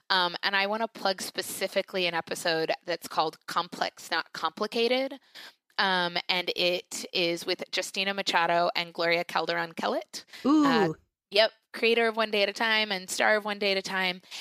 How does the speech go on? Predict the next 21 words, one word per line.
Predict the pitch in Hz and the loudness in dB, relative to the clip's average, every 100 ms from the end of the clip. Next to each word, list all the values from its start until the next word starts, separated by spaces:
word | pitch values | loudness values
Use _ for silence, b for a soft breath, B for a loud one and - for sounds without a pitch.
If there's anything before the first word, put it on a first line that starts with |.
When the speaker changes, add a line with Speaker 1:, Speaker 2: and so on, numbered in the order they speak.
| B B | B B
Speaker 1:
And | 208 | -2
it | 202 _ | -2 _
came | - 247 240 254 | -2 0 0 0
out | - 214 | 0 0
of | 214 185 | -2 -2
being | 196 190 185 | 0 0 -2
inspired | 185 - 175 170 175 | -6 -2 0 2 2
from | 170 175 | -2 -6
a | 165 | -6
festival | - 196 - 175 170 | -4 -4 -6 -4 -4
panel | - 160 160 151 151 - | -4 -4 -4 -6 -6 -4
about | 170 170 165 160 - | -2 0 0 0 -2
actors | 170 165 - 165 160 160 - | -2 -2 -4 -4 -4 -8 -8
and | 165 160 160 - | -6 -8 -10 -10
female | 180 160 156 | -8 -6 -8
creators | - 170 160 156 156 151 | -8 -4 -2 -2 -4 -6
talking | - 160 - 160 | -4 -6 -6 -14
about | 156 151 131 - _ _ _ _ - | -6 -4 -4 -6 _ _ _ _ -2
a | 190 | -2
look | 175 185 | -2 -4
at | 170 | -4